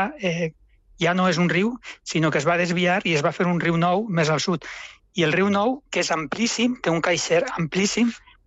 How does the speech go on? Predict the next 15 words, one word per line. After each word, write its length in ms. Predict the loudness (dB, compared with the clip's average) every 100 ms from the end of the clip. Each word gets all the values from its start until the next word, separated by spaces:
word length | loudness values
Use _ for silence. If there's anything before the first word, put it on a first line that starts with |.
| _ _ _ _
eh, 160 | 0 2
anava 380 | 2 0 0 -2 -4 -8
ple 360 | -2 2 2 0
de 160 | -2 -2
gom 200 | 0 0
a 60 |
gom, 220 | 2 0 -2 -4
el 80 | -6
que 100 | -4
passa 180 | -2 -2
és 60 | -2
que 80 | -2
no 80 | 0
s'ha 140 | 0
desbordat, 540 | 0 0 0 0 -4